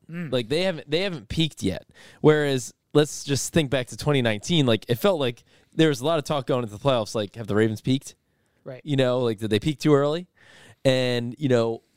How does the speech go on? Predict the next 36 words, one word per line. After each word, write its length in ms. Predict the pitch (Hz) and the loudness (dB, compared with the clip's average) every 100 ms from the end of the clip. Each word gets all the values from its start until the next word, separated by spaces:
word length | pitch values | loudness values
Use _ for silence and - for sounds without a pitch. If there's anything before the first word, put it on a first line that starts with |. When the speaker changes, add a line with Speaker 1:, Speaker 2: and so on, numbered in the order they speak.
| _ | _
Speaker 2:
there's 360 | 135 120 160 185 | -10 -2 0 0
still 300 | - 247 185 | -4 -4 -2
a 80 | 120 | -2
lot 220 | 120 127 | -2 0
of 100 | 113 | -2
meat 300 | 107 131 135 | 0 0 2
left 240 | 123 120 113 | 2 2 2
on 100 | 101 | 0
the 80 | |
bone. 400 | 92 127 147 95 | 4 4 4 -2
And 160 | 87 110 | -6 -2
I 80 | 117 | 0
think 220 | 135 151 | 0 0
that's 300 | 123 139 - | 0 -2 -4
what 100 | 123 - _ _ - | -12 -12 _ _ -2
kind 160 | 127 113 | 2 2
of 80 | |
Lamar 340 | 107 110 120 120 | 0 2 2 2
is 100 | 117 | -4
speaking 400 | - 131 113 113 | -6 -8 -6 -8
to, 320 | - 113 127 - - - - - | -4 -2 -2 -6 -20 -20 -18 -2
uh, 340 | 117 117 120 | 2 2 0
and 220 | 117 123 120 | -4 -6 -4
what 160 | 135 | -4
this 120 | 127 | -4
team 220 | - 139 117 | -4 -4 0
feels 240 | 123 107 | 2 2
in 60 | 104 | 2
general. 280 | 170 165 | 2 0
And 140 | 120 117 | -2 -6
you 200 | 139 117 | -2 2
have 140 | 143 | 2
to 100 | - | 2
like 260 | 104 117 135 | 4 4 4
that 260 | 92 87 - | -2 -4 -8
because 580 | 110 120 107 104 - | -4 0 2 0 -4